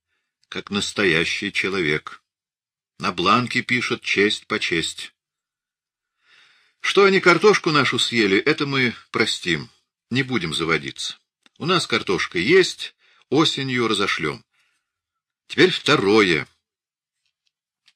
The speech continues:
Они шли по твёрдой дороге, разделяющей их картофельный массив надвое. Второе, Федя, такое будет. Несколько неожиданное,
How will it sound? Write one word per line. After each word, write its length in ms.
Они 240
шли 280
по 140
твёрдой 420
дороге, 580
разделяющей 800
их 280
картофельный 640
массив 500
надвое. 460
Второе, 420
Федя, 580
такое 400
будет. 460
Несколько 480
неожиданное, 840